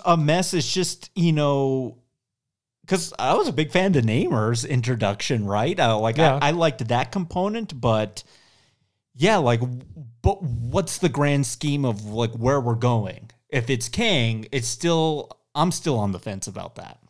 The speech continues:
Speaker 2: Yeah, I think Wakanda's a, I think Wakanda's a mess. I mean, the, the, the nation of Wakanda is still cool, but where that's at, I, I think that's, that's an upside down too.
Speaker 1: Yeah.
Speaker 2: Yeah, I, I, I love that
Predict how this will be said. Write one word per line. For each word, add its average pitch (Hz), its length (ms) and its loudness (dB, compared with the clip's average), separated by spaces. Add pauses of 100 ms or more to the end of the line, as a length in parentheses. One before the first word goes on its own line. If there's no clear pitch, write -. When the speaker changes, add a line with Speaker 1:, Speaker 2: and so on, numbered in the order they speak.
(120)
Speaker 2:
Yeah, 175 160 4
I 160 60 6
think 196 180 2
Wakanda's 131 480 4
a, 101 180 -2
I 147 80 2
think - 180 0
Wakanda's 123 460 2
a 95 60 0
mess. 104 480 -2
I 113 40 -2
mean, 117 220 4
the, 139 80 0
the, 117 320 0
the 113 140 2
nation 117 400 4
of 101 80 0
Wakanda 101 400 -4
is 95 140 -4
still 104 200 -4
cool, 104 240 -6
but 101 160 0
where 120 160 4
that's 120 260 2
at, 160 160 4
I, 123 260 -2
I - 40 0
think 135 160 0
that's, 127 240 -2 (160)
that's - 220 -4
an 98 80 -6 (220)
upside 113 360 -4
down 113 220 0
too. 131 320 -8
Speaker 1:
Yeah. 117 160 -6 (960)
Speaker 2:
Yeah, 180 240 0
I, 175 140 2 (180)
I, 151 160 2
I 180 100 6
love 165 360 4
that 113 420 -2